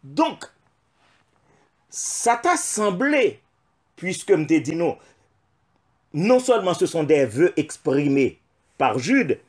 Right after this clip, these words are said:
mais c'est aussi une requête. C'est comme s'il t'a mandé, bon Dieu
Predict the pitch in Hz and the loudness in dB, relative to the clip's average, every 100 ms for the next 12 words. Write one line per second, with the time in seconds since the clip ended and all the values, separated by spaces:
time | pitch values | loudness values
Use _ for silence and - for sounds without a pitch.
0 | - - - 185 247 254 285 269 240 226 | -20 -18 -4 2 2 2 -4 4 4 4
1 | - 254 269 262 - 220 214 190 165 180 | -6 -2 -2 -2 -8 -2 2 4 6 6
2 | 202 - - 320 240 - - - - 262 | 6 2 -4 -2 -2 -8 -14 -14 -2 -2
3 | 262 262 254 254 247 240 208 202 226 180 | 2 0 0 -2 0 0 0 2 2 2
4 | 285 277 214 233 214 131 202 180 - | 2 2 4 2 2 0 2 2 2